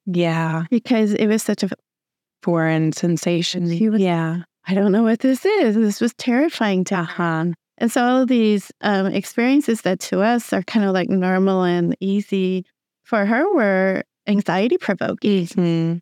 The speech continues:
Speaker 2: And
Speaker 1: Yeah.
Speaker 2: of course, she adapted very quickly. She was a very adaptable child, but, um, it was real eye-opening for me.
Speaker 1: Yeah,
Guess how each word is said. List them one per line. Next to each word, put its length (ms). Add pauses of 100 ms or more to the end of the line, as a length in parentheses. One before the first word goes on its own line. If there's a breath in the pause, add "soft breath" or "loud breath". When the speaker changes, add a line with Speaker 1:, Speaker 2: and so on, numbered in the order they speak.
(260)
Speaker 2:
And 120
Speaker 1:
Yeah. 280
Speaker 2:
of 140
course, 240
she 220
adapted 460
very 200
quickly. 460
She 220
was 240
a 40
very 280
adaptable 560
child, 640
but, 320 (500)
um, 380 (240)
it 100
was 180
real 180
eye-opening 600
for 180 (100)
me. 260 (100)
Speaker 1:
Yeah, 420